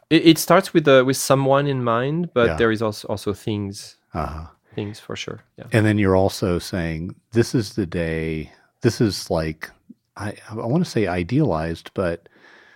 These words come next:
Speaker 1: It is.
Speaker 2: maybe not. But, "This is the day I wanna have. It looks like this. This is what's going to happen."
Speaker 1: Yes.
Speaker 2: Okay.
Speaker 1: It is the ideal day. It's like, today, what would be, and in fact, there is a,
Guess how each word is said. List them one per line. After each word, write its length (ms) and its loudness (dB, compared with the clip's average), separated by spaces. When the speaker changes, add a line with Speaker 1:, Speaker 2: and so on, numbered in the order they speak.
Speaker 1:
It 160 -2
is. 100 -2
Speaker 2:
maybe 220 2
not. 380 0
But, 220 0
"This 220 4
is 140 0
the 80 0
day 180 2
I 60 2
wanna 260 -4
have. 400 -14
It 160 -6
looks 220 -2
like 240 -4
this. 380 -4
This 200 -8
is 120 -10
what's 220 -8
going 200 -4
to 80 -10
happen." 580 -6
Speaker 1:
Yes. 360 -4
Speaker 2:
Okay. 340 -10
Speaker 1:
It 120 0
is 180 4
the 160 4
ideal 300 4
day. 280 -4
It's 200 -10
like, 260 -4
today, 380 2
what 240 -2
would 140 -6
be, 180 -4
and 140 4
in 80 0
fact, 280 2
there 140 4
is 160 0
a, 340 -2